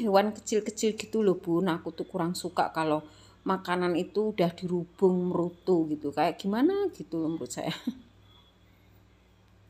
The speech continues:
Nah, ini alhamdulillah oseng pare ampla aku udah mateng. Ini saja tinggal dimakan sama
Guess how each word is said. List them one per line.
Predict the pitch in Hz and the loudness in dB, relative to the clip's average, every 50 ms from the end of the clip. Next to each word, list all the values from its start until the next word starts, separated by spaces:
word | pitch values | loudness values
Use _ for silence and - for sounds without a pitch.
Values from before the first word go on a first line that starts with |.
| - - _ _ _ _ _ - _ _ - - - - - - - - | -20 -20 _ _ _ _ _ -20 _ _ -20 -20 -20 -20 -20 -18 -8 -2
Nah, | 240 262 285 | 2 4 6
ini | 294 285 302 | 8 8 8
alhamdulillah | 277 285 285 285 269 269 262 254 254 269 277 294 285 226 175 151 143 143 143 151 170 202 196 - | 8 6 4 2 4 4 4 6 4 4 4 4 4 6 4 4 4 6 6 4 4 2 2 0
oseng | - 170 - - 170 165 160 | -2 -4 -2 -2 -2 -2 0
pare | 160 - 156 151 151 156 160 151 | 0 0 0 0 2 2 0 0
ampla | - - 143 156 156 151 151 - 156 139 - 135 143 | 0 -2 -2 -2 -2 -4 -2 -2 0 0 0 -2 -4
aku | - - 185 233 | -4 -6 -6 -6
udah | - - 160 170 196 214 208 - - - 220 226 220 | -4 -4 -4 -2 -4 -4 -6 -6 -4 -2 -2 0 0
mateng. | 233 254 285 302 302 - - 240 240 240 240 240 240 240 240 240 240 240 240 247 233 | 0 0 0 0 0 -2 0 0 2 2 0 0 0 0 0 -2 -2 -2 -4 -4 -6
Ini | 226 - - 185 185 185 190 202 202 202 | -4 -4 -2 -2 0 0 0 -2 -2 -4
saja | - 208 190 185 - 220 226 233 | -2 -4 -4 -2 -2 -2 -2 -2
tinggal | - 214 202 185 180 175 175 175 | -2 -2 0 2 2 2 2 0
dimakan | 190 180 180 170 165 - 196 214 226 | 0 -2 -2 -2 -2 -2 -2 -2 -2
sama | - 196 175 160 170 175 190 202 220 240 240 - - | -2 -2 -2 0 0 0 0 0 0 -2 -4 -6 -10